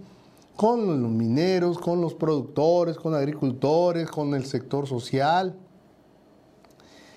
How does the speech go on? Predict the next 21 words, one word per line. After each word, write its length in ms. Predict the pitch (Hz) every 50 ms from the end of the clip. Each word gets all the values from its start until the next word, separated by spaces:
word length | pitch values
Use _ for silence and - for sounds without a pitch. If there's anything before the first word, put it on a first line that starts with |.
| - -
Y 280 | - 147 190 240 262 277
tu-, 160 | 262 - 196
estuvo 540 | 180 151 139 - - 226 247 262 269 254 202
muy 280 | 160 147 147 165 208 240
bien 160 | 269 277 277
acogida, 600 | 262 226 175 117 104 131 151 180 170 143 143 175
¿eh? 60 | 214
La, 360 | 220 196 156 123 107 95 - - - - - - - - -
la 100 | 123 117
senadora, 520 | - - 131 117 113 113 117 131 170 202 202
la, 140 | 180 151 120 127
la 180 | 123 120 120
recibieron 580 | 113 117 113 104 117 113 113 131 156 175 165 147
bien, 360 | 135 135 143 160 175 185 185
la 80 | 170 139
apapacharon 840 | 127 123 113 107 107 - - 139 147 175 208 220 226 226 226 208 - - - - - - - - -
y 140 | 127 120 117
se 120 | 117 -
deja 260 | 120 120 139 156 196 185
querer, 560 | - 151 131 143 170 208 247 254 254 233 180
sabe, 680 | - - 147 160 175 196 220 220 214 202 196 180 160